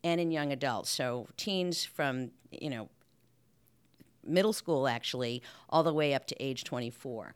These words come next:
Older adults, uh, what they call older adults, you know, late twenties and older, the trend is actually sort of stagnant or going down. So it really is this younger generation. And, um, what we've seen is that the F D A back in September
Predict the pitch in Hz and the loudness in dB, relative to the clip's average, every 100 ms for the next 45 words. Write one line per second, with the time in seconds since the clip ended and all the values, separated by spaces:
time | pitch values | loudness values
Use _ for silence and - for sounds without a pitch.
0 | - - - 190 233 196 147 127 120 - | -20 -8 0 2 4 2 0 -2 -4 -6
1 | - - 127 113 110 - 123 113 120 110 | -12 -10 -10 -10 -8 -8 -6 -6 -6 -6
2 | 104 101 - 139 123 143 147 147 - 151 | -8 -10 -10 -10 -6 -4 -4 -6 -6 -4
3 | 139 131 127 156 196 170 127 - - - | -4 -6 -4 -2 -2 -2 -4 -6 -14 -8
4 | 165 - 160 143 135 123 123 - 123 - | -6 -4 -2 -2 -4 -6 -8 -10 -12 -10
5 | 123 117 135 131 123 110 117 117 113 101 | -10 -8 -4 -4 -4 -10 -12 -12 -14 -14
6 | 95 - - 131 165 156 208 214 190 160 | -16 -18 -18 -6 -4 -4 -2 -2 0 -2
7 | 139 - 127 139 131 127 123 117 117 117 | -4 -6 -8 -4 -4 -6 -6 -6 -8 -10
8 | 131 - 120 - - - - - 160 156 | -10 -10 -12 -16 -18 -18 -12 0 2 4
9 | 151 147 143 - - - 143 127 127 127 | 4 2 0 -14 -20 -4 0 0 0 -4
10 | - _ _ _ _ _ - - 151 - | -8 _ _ _ _ _ -14 -2 -2 2
11 | 156 123 - 240 240 170 147 - 151 147 | 0 0 -2 0 2 4 2 0 0 0
12 | 139 139 139 135 - - _ _ _ - | 0 0 2 2 -2 -14 _ _ _ -2
13 | 156 175 - 165 165 143 143 - 135 139 | 0 0 0 2 4 4 0 0 0 0
14 | 127 - - 240 277 127 107 | -2 -6 -8 -4 -2 0 -2